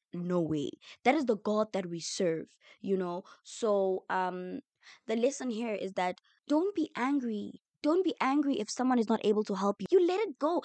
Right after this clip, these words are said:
I think sometimes we just hold on to small things like that. You let it go. If someone is not meant to help you, they were not meant to help you. It ends there. It's fine. And next time when, and now here's the thing. Next time when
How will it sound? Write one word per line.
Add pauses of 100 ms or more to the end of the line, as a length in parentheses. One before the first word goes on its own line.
(160)
I
think
sometimes
we
just
hold
on
to
small
things
like
that. (200)
You
let
it
go.
If
someone
is
not
meant
to
help
you, (200)
they
were
not
meant
to
help
you. (240)
It
ends
there. (680)
It's
fine. (260)
And
next
time
when, (360)
and
now
here's
the
thing.
Next
time
when